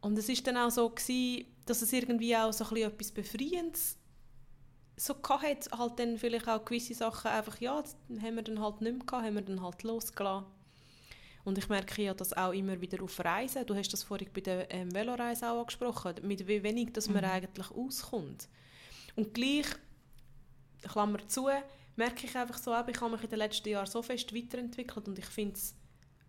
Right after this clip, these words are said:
Speaker 1: auch wenn es mir klar ist, es ist eine Momentaufnahme. Also was brauche ich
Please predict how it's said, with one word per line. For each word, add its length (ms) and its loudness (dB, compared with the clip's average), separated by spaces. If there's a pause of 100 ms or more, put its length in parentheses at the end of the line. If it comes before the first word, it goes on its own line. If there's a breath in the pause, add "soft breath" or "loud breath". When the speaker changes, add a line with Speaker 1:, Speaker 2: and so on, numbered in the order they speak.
(640)
Speaker 1:
auch 140 -2
wenn 160 2
es 180 0
mir 220 2
klar 320 0
ist, 100 -4
es 120 -2
ist 80 -4
eine 80 -2
Momentaufnahme. 960 -2
Also 200 -4
was 340 0 (640 loud breath)
brauche 300 -2
ich 40 -8